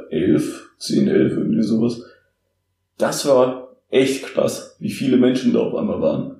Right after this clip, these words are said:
Und dann so, ich glaub, mit sechzehn, siebzehn war ich dann das nächste Mal in Berlin. Also dann auch wirklich schon relativ,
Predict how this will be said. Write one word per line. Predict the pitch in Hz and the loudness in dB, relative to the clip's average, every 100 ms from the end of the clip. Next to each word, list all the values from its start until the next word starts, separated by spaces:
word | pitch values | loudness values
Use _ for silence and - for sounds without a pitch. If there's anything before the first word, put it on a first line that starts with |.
| - | -14
Und | - - 104 | -8 -4 2
dann | 110 113 | 4 4
so, | 113 110 - - _ _ _ _ | 4 2 -2 -12 _ _ _ _
ich | - | -4
glaub, | 104 101 | 0 2
mit | 107 95 | 0 -2
sechzehn, | 107 - - 110 | -2 -2 -2 -2
siebzehn | 113 117 - 117 110 | 0 -2 0 2 4
war | 113 | 0
ich | - | -2
dann | - - - - - - 165 - - _ _ | -2 0 -2 -4 -12 -14 -14 -16 -18 _ _
das | - - | -16 -2
nächste | 110 113 143 | 0 0 2
Mal | 147 139 | 2 4
in | |
Berlin. | 143 139 139 160 - _ _ _ _ _ _ | 2 2 -2 -4 -10 _ _ _ _ _ _
Also | - 110 104 | 0 2 4
dann | 104 | 4
auch | 101 - - | 4 2 -2
wirklich | - 110 101 - - | -4 -4 -4 -8 -16
schon | - - - - | -4 -2 0 -2
relativ, | 98 101 - - - - - | 0 0 0 0 -4 -4 -14